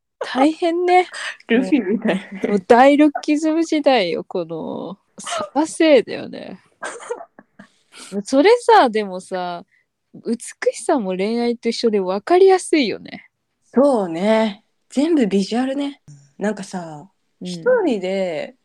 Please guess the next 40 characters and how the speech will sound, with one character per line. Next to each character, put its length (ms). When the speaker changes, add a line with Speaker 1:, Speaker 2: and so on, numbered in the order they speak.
Speaker 2:
楽 300
し 520
ん 140
で 180
旅 140
行 240
と 160
か 180
し 280
て、 480
一 240
人 120
で 100
カ 160
フ 100
ェ 40
巡 280
っ 20
た 100
り 240
と 100
か 120
さ、 260
Speaker 1:
う 60
ん。 300
Speaker 2:
や 100
っ 40
て 120
も 80
さ、 180
結 280
局 260
さ、 140
単 300
体 200
じ 80
ゃ 60
ん？ 140
Speaker 1:
単 220
体？ 300